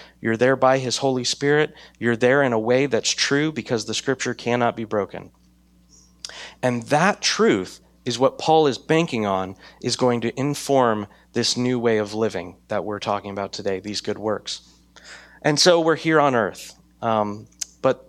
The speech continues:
what is not a mystery, whether, whether we were raised at the time that Jesus was raised from the dead, and if we are in some real way, uh, or how we are in some real way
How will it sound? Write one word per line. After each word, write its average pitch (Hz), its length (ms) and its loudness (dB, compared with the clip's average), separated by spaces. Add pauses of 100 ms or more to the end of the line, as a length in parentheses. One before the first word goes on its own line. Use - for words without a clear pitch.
(100)
what 165 220 2
is 160 160 -2
not 202 200 4
a 226 40 4
mystery, 113 580 0 (380)
whether, 139 320 4
whether 147 400 2
we 151 160 2
were 143 160 4
raised 143 380 2
at 117 100 2
the 120 80 -4
time 151 380 2
that 127 160 2
Jesus 123 560 -4 (240)
was 117 200 -2
raised 120 280 2
from 117 160 -2
the 110 80 0
dead, 110 360 0 (320)
and 123 280 0 (180)
if 135 240 -2
we 131 160 2
are 127 300 4
in 127 240 -6
some 127 440 -2
real 131 320 0
way, 107 380 0 (320)
uh, 101 340 0
or 117 220 2
how 143 320 4
we 123 240 -2
are 104 320 0 (240)
in 113 200 -4
some 131 280 2
real 120 240 0
way 107 320 0